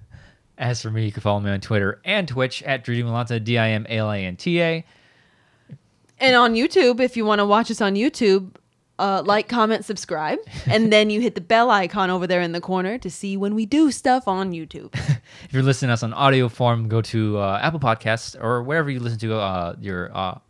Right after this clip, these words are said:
Speaker 1: Beyond the Schmoedown podcast feed. Please rate us. Helps the show out tremendously. If you wanna support us uh, other than, like, commenting, subscribing, and you, you do have the means,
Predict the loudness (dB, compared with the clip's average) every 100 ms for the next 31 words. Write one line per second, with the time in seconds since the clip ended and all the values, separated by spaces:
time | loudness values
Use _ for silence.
0 | _ -6 -6 -6 -8 -8 -8 -4 -4 -4
1 | -6 -6 -4 -6 -4 -4 -4 -8 -16 _
2 | _ -2 -2 -6 -14 -4 -2 -2 -4 -6
3 | -6 -12 -8 -6 -6 -4 -6 -4 -4 -4
4 | -4 -10 -6 -4 -4 -2 -4 -4 -8 _
5 | _ _ _ -4 0 2 2 0 -2 -4
6 | -2 -4 -4 -4 -4 -8 -14 -16 -8 -6
7 | -4 -6 -8 -12 -10 -10 -4 0 2 0
8 | -6 -8 -10